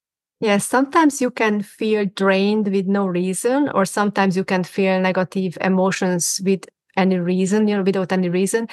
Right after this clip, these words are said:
is because some other people are thinking of you, or they have expectations towards you that can create cord of attachments. Or might you created that cord of attachments by not,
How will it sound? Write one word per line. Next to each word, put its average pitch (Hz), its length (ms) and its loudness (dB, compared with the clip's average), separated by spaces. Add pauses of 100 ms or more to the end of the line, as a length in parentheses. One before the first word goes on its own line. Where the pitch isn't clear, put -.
(180)
is 208 180 -2
because 247 800 -2
some 294 480 0 (140)
other 247 280 0
people 214 420 -2
are 190 140 0
thinking 214 600 -2
of 233 160 -2
you, 262 400 0 (240)
or 202 440 2 (240)
they 202 180 0
have 196 240 -2
expectations 202 1080 -2
towards 185 580 0
you 185 400 2 (400)
that - 280 0
can 240 240 -2
create 202 560 0
cord 190 260 0
of 175 100 -6
attachments. - 920 -6 (500)
Or 254 340 2
might 220 460 2
you 269 280 2
created 202 600 -2
that 196 220 -4
cord 208 200 0
of 196 60 0
attachments 208 580 0
by 196 320 4
not, 202 300 2